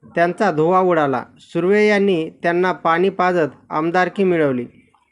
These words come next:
पराभवानंतर ते राजकारणात बॅकफूटवर गेले, पण काळाची पावलं ओळखत त्यांनी भाजपमध्ये प्रवेश केला आणि तिथल्या ज्येष्ठांना, अनुभवी नेत्यांना, निष्ठावंतांना मागे टाकत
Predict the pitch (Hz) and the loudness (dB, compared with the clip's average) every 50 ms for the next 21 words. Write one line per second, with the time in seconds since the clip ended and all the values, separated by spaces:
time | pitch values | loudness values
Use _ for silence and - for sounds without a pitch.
0 | _ - 160 165 175 185 180 196 202 214 214 214 208 202 190 208 208 190 185 220 | _ -4 0 0 0 0 2 2 2 2 2 2 2 0 0 -2 -4 -2 -2 -2
1 | 214 190 185 180 175 - - 185 175 175 180 185 175 160 147 - - - - - | 0 0 0 0 -2 -2 -4 -2 -2 0 0 -2 -2 -4 -6 -8 -16 -20 -20 -20
2 | - _ _ _ - - 147 151 175 185 180 - - 175 160 165 170 175 180 170 | -20 _ _ _ -16 -8 -2 0 0 0 0 -2 -6 -4 -2 0 0 0 0 0
3 | 160 143 123 120 120 - - - - _ _ _ _ _ _ - - 190 175 147 | 0 0 0 0 -4 -6 -14 -20 -20 _ _ _ _ _ _ -6 -2 0 0 0
4 | 139 156 - - - - - 165 160 165 175 185 180 - 233 226 196 214 190 185 | -2 -6 -10 -18 -20 -8 -2 0 2 2 2 0 0 -2 -4 -4 -2 0 0 2
5 | 185 190 185 180 190 202 202 - 202 175 160 139 - 170 170 180 190 170 156 156 | 2 2 2 2 2 0 0 0 -2 -2 -2 -2 -2 -2 0 0 0 0 0 0
6 | 156 156 175 175 - 180 180 170 180 175 151 180 175 180 180 170 - - - 190 | 0 0 -2 -4 -2 -4 -2 -2 -2 -2 -2 -2 -2 -2 -2 -2 -4 -4 -4 -2
7 | 180 160 147 139 - - - - - - - _ - 156 160 170 175 160 147 147 | 0 0 -2 -2 -4 -10 -18 -20 -20 -20 -20 _ -6 -2 0 0 2 0 0 -2
8 | - 127 - - 170 160 170 190 202 190 165 160 180 165 - - 180 180 175 175 | -6 -10 -8 -8 -8 -6 -4 -2 -2 -2 0 -2 -4 -4 -4 -4 -2 -2 0 0
9 | 160 143 131 - - - 156 151 160 170 165 156 175 180 185 180 180 170 156 - | -2 -2 -4 -6 -10 -8 -6 -4 -4 -2 -2 0 0 2 2 2 0 -2 -2 -2
10 | 180 175 170 165 151 143 147 151 151 147 - 190 175 170 170 170 160 151 175 170 | -4 -2 -2 -2 -2 -2 -2 -4 -6 -6 -4 -2 -2 -2 -2 -4 -4 -4 -4 -2
11 | 165 160 160 165 165 165 175 170 165 190 185 - 175 151 127 - - | -2 -2 -2 -2 -4 -4 -6 -4 -4 -4 -4 -4 -4 -6 -6 -8 -14